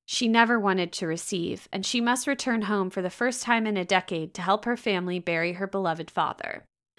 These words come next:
For ten years, she's run from the town that never understood her.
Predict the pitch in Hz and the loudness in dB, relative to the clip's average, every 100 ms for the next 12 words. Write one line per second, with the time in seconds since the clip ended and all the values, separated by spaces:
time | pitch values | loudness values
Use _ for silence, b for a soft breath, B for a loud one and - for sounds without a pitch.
0 | b - 277 339 370 330 294 247 247 214 | b -2 2 4 4 6 4 2 -2 -2
1 | 214 240 254 269 247 247 202 180 175 - | 2 2 2 -2 -4 -2 2 4 2 -2
2 | 202 214 202 208 208 - 180 175 156 156 | 0 2 2 2 -2 -2 -4 -4 -6 -8